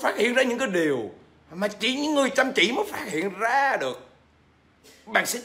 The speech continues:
chạm tới những cái điều mà chỉ những người chăm chỉ siêng năng mới chạm được. Còn những người làm biếng không bao giờ chạm được. Ok chưa? Và những người chăm chỉ đó, bạn biết cách gì ạ? Bạn biết cách gì các bạn ơi?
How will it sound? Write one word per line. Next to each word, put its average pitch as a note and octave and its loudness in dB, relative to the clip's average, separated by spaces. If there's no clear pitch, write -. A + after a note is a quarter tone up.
chạm A3 2
tới D4 8
những A#3+ 0
cái A#3+ -4
điều D3+ 0
mà B2 -16
chỉ D3 -6
những B3+ -4
người G3+ 2
chăm C4+ 4
chỉ B3+ 0
siêng C#4 0
năng C#4 -2
mới B3 0
chạm D#3 -2
được. A#2+ -6
Còn G#2+ -10
những D3 -6
người D3+ 0
làm B2+ -2
biếng B3+ 2
không G#4 -4
bao A#3+ 2
giờ D3 -2
chạm G#2+ -8
được. A2 -10
Ok C#3 -2
chưa? C#3 2
Và G3 6
những C#3 -6
người A#3+ 0
chăm G#3+ 2
chỉ D#3+ 0
đó, A#3 6
bạn G#3 -6
biết E4 2
cách - 0
gì G3+ 2
ạ? A2 2
Bạn C3+ -8
biết B3 -2
cách D#4 2
gì G#3 6
các G3+ 2
bạn E3 4
ơi? A3 8